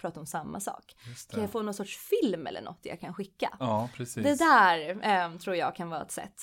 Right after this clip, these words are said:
Speaker 2: Vad spännande. Jag vill
Speaker 1: Mm.
Speaker 2: utmana det men ändå bekräfta det lite grann. För att jag, min, min starka åsikt är att ju fler kontaktpunkter du har med en kund, alltså där du får möjligheten att ha en dialog med kunden i din säljprocess,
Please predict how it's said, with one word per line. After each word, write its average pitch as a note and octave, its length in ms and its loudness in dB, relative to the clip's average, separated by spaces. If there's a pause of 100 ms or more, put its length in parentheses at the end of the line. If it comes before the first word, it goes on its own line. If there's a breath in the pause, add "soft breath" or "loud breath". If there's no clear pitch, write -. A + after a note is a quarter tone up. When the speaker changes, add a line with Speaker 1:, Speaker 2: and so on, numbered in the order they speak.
(140)
Speaker 2:
Vad D#3 160 0
spännande. C#3 480 2
Jag C#3+ 120 4
vill D3+ 160 4
Speaker 1:
Mm. E3+ 160 2
Speaker 2:
utmana C3+ 440 0
det E3 180 2
men C3+ 100 2
ändå C#3 140 0
bekräfta B2 600 -4
det G2+ 60 -2
lite G#2+ 220 -4
grann. G#2 300 -2
För - 140 -2
att A2 180 2
jag, B2 300 4
min, B2+ 380 2
min B2+ 260 0
starka C#3+ 420 -2
åsikt A#2+ 340 -8
är A2 60 -2
att G#2 140 -8
ju A2+ 80 -8
fler A#2 400 -2
kontaktpunkter C3 1200 -6
du G#2+ 100 -4
har A2+ 220 -2
med F#2 220 -4
en G2+ 200 -6
kund, D#3 420 -2
alltså A2 200 -2
där A#2 60 -2
du A2+ 140 -2
får A2 120 -4
möjligheten A2 440 0
att G#2 120 -6
ha G#2+ 120 -4
en G2+ 120 -4
dialog E3+ 500 -2
med D#3+ 160 -8
kunden G#2+ 300 0
i A2 140 -2
din G#2+ 140 -2
säljprocess, C3+ 720 -2